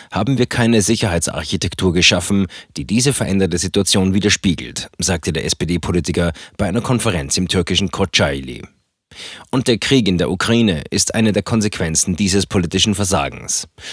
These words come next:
Schröder gilt als langjähriger Vertrauter des russischen Präsidenten Wladimir Putin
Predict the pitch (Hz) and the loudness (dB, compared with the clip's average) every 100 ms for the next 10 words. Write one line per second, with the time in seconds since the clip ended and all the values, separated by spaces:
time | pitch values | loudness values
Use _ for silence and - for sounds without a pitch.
0 | - - 110 107 98 95 104 65 104 101 | -6 0 4 4 4 2 0 0 0 2
1 | 107 101 92 90 90 - - 65 64 - | 2 4 2 2 -2 -2 -4 -6 -6 -4
2 | 73 90 87 92 92 92 87 95 95 - | -2 0 0 0 0 0 0 2 0 -2
3 | 69 87 82 92 78 104 98 92 | -4 -2 0 0 2 0 2 2